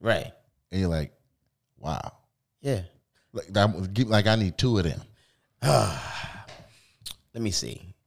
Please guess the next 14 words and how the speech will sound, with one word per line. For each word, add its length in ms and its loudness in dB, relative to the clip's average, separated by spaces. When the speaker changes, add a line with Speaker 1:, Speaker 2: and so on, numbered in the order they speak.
Speaker 2:
Mm-hmm. 180 -4
Take 200 -2
your 80 -6
time. 160 -4
We're 80 -4
going 220 -8
deep. 140 -12
Speaker 1:
<laughs> 0 -
You 120 -2
sound 180 -2
like 100 -2
somebody 260 -2
in 40 -8
church. 260 -8